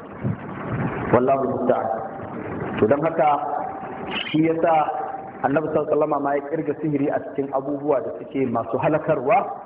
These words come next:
kuma matukar halakarwa kwarai da gaske.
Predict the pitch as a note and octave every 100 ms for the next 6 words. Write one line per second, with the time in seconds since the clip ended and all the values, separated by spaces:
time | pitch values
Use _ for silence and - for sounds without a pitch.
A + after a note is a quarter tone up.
0 | - - - - - - D3 D3+ D3 C#3+
1 | D3 - D3+ D3+ D3 D3 C#3+ C#3 B2 B2
2 | C3+ C3+ A#2+ G#2+ - -